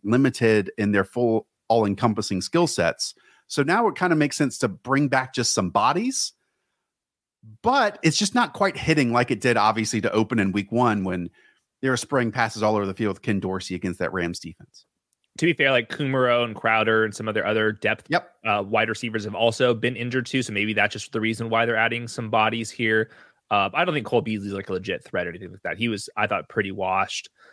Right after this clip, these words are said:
Speaker 2: last year. Um, Isaiah McKenzie's just, he's does well against man coverage in spurts, but most of the time has just been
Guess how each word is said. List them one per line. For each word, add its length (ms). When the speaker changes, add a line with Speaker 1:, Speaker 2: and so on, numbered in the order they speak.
Speaker 2:
last 500
year. 540
Um, 340
Isaiah 220
McKenzie's 340
just, 240
he's 220
does 340
well 220
against 240
man 180
coverage 320
in 80
spurts, 340
but 120
most 220
of 80
the 40
time 220
has 100
just 220
been 280